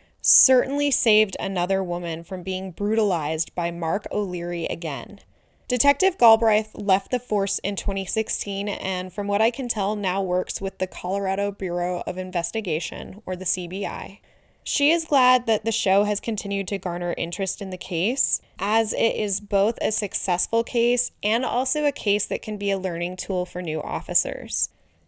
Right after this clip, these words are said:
It's an important story to tell, both for the psychology of a person that does something like this, but also to inform police on how to handle matters like these.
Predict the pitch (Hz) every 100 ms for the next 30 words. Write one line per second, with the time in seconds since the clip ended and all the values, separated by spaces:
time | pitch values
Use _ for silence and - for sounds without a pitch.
0 | _ 233 254 262 247 269 269 311 - 240
1 | 240 247 254 - 185 185 190 220 - 214
2 | 220 - 254 262 233 - - 202 208 220
3 | - 190 185 - 196 - 214 208 185 -
4 | 185 175 202 - 220 220 226 226 226 240
5 | 247 247 - - - - 254 269 311 -
6 | 311 285 214 202 220 214 196 196 190 185
7 | 175 175 190 185 175 180 175 147 156 156
8 | 165 151 156 - - - - -